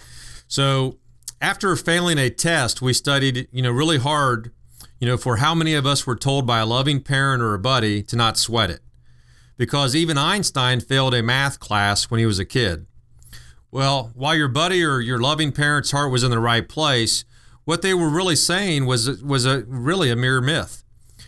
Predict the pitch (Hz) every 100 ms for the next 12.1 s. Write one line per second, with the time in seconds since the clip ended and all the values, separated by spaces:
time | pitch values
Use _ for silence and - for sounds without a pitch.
0 | - - 117 127 143 202 226 131 117 120
1 | 127 - - 139 135 - 131 160 156 131
2 | 117 110 156 143 98 101 - 110 135 175
3 | - 143 143 117 135 147 139 143 127 135
4 | 131 - 143 156 123 113 - 120 120 -
5 | 113 127 120 113 131 131 135 98 120 117
6 | 113 - 143 127 98 - - 78 - -
7 | - - - - - - - - - 117
8 | 131 196 - - 156 156 143 127 113 160
9 | 214 139 104 107 113 - - - - -
10 | 110 143 - 160 139 151 151 135 131 120
11 | 139 147 143 113 101 139 165 - 143 135
12 | 131